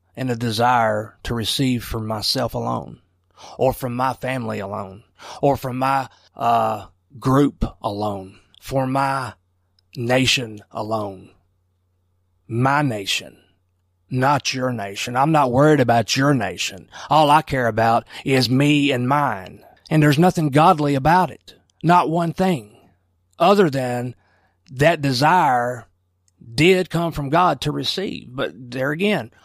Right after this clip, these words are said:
it has to be redirected to become like God. And that's, that's again, like I said, that's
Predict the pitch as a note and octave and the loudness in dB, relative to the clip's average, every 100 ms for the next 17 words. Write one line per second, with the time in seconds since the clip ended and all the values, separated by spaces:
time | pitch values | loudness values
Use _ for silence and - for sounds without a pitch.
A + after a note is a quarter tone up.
0 | _ - C#3 C#3 E3+ - D3+ C3 D3 C#3+ | _ -6 -2 2 2 2 0 2 2 2
1 | C#3 - A#2 B2+ D3 B2+ B2 C#3 - G#2+ | -2 -10 -4 2 4 4 2 0 -2 -14
2 | _ _ - B2+ B2+ A#2+ B2 B2 A2+ A2+ | _ _ -8 -6 -4 -4 -4 -4 -4 -4
3 | A2+ A2+ A#2+ G#2 G2+ G#2 - _ _ C3+ | -4 -4 -4 -2 -6 -16 -20 _ _ -6
4 | B2+ C#3 B2+ - - - _ _ _ _ | -2 0 -2 -6 -8 -12 _ _ _ _
5 | _ _ _ D3+ B2+ C#3 C#3 - B2 B2 | _ _ _ -12 0 0 0 -4 -10 -4
6 | D3 B2 A#2+ B2 A#2+ D3+ B2+ G#2 B2+ C3 | -4 -2 -4 -4 -4 -2 -2 -4 -12 -4
7 | C3+ - - | -2 -2 -8